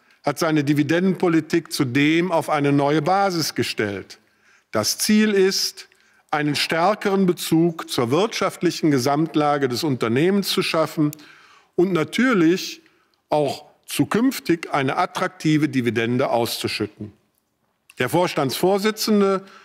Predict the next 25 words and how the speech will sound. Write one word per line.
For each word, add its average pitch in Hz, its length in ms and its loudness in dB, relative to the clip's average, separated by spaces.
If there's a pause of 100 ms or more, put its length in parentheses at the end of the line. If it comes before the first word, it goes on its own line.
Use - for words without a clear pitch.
(360)
Doktor 143 240 -2
Markus 127 340 0
Steilemann 190 640 0
und 160 160 0
der 131 100 0
Finanzvorstand 147 1000 -2
Doktor 120 280 -2
Thomas 117 360 0
Töpfer 151 400 -2
werden 127 260 2
nun 113 180 2
gleich 127 540 0
in 135 160 -4
ihren 143 340 2
Reden 135 520 2 (480)
noch 170 160 0
im 185 120 -2
Detail 170 680 0
auf 139 160 -2
diese 170 340 2
von 143 240 0
mir 147 220 4
genannten 147 600 0
Aspekte - 680 -4
eingehen. 113 560 -4